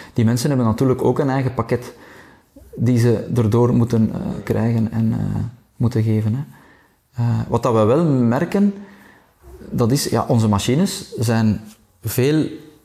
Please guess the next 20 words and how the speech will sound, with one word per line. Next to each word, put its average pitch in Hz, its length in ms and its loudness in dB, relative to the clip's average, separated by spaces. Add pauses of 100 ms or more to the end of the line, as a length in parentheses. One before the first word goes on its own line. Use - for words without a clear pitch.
(140)
digitaler 117 540 0
geworden. 175 440 2 (680)
Eh, 143 100 -8 (200)
de 107 100 -2
ene 113 100 2
machine 113 320 2
is, - 180 -2
eh, 101 60 -4 (480)
Italiaanse 110 600 -2
origine, 151 380 -2 (440)
Duitse - 360 -2
origine, 147 380 2 (800)
ja. 117 180 -6 (500)
En 113 160 0
dan 107 260 2
ook 117 220 2
de 104 100 4
display 135 420 0
soms, 156 400 -2
hè. 147 240 0